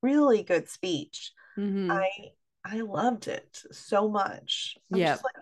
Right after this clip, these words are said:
Speaker 1: "Kevin, this is why we love you, because you're the one that can do these kinds of things."
Speaker 2: Mm-hmm. He even brought it because I know we were talking before about with the, the protests against cops that were kind of, like,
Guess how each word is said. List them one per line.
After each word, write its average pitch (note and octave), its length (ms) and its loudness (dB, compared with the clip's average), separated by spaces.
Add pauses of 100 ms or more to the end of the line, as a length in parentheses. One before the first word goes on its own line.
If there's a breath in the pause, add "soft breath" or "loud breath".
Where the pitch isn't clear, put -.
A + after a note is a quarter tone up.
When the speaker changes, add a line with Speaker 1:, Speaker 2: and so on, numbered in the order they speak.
(120)
Speaker 1:
"Kevin, A#3+ 420 -8
this B3 220 -8
is B3 120 -2
why G#3 180 4
we G3+ 100 -6
love A3 300 2
you, F#3+ 340 0
because G#3+ 380 -2
you're A3 200 4
the A3+ 80 0
one G#3+ 160 2
that G3 120 -10
can F#3+ 120 -8
do G3 160 -6
these - 200 -10
kinds - 240 -6
of - 100 -12
things." - 160 -8 (140)
Speaker 2:
Mm-hmm. A#3 240 4 (680 loud breath)
He C#4 140 2 (160)
even F4 200 6
brought C#4 200 4
it A#3 80 2
because A#3+ 260 -2
I G#3+ 120 6
know A#3+ 140 4
we C4+ 120 2
were A#3+ 80 2
talking A3+ 220 0
before G#3 340 0
about F3 220 2
with D#3 140 -2 (120)
the, F3 340 0 (420 soft breath)
the D#3+ 520 0 (120)
protests G#3 600 4
against E3+ 300 2
cops - 360 2
that - 80 -6
were E3+ 100 -8
kind F3 380 0
of, D#3 220 -2
like, D#3+ 200 -2